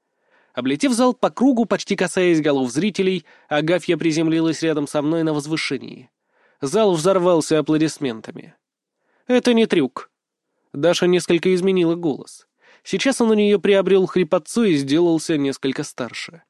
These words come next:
«Я летаю на самом деле.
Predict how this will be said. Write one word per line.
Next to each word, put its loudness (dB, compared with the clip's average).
«Я 2
летаю 2
на 0
самом 0
деле. -4